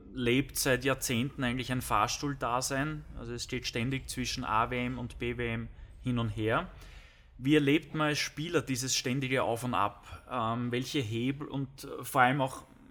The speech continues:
im Hinblick jetzt auf deine General Manager Position, welche Hebel würdest du heute in Bewegung setzen,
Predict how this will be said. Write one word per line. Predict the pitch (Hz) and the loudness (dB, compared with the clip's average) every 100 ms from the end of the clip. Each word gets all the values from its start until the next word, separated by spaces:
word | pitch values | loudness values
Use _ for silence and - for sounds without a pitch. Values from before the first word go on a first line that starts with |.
| - | -6
im | 135 | -2
Hinblick | 135 139 131 135 | 0 0 0 -2
jetzt | 135 | -2
auf | 135 | -4
deine | - 127 131 | -4 -2 -2
General | 127 131 127 127 | -2 0 2 2
Manager | 123 147 143 127 | 0 -2 -2 -6
Position, | 120 117 135 - 120 117 151 160 - - - - - | -6 -8 -8 -4 0 0 0 -4 -12 -20 -20 -12 -6
welche | 131 143 | -2 0
Hebel | 123 123 131 151 139 | 0 0 0 2 2
würdest | 139 135 - | 2 0 -4
du | 113 | 0
heute | 113 131 143 | 0 0 0
in | 135 | -2
Bewegung | 131 113 113 127 147 | -2 0 0 0 -2
setzen, | 139 - 131 123 - 143 147 | 0 0 -2 -4 -2 0 -2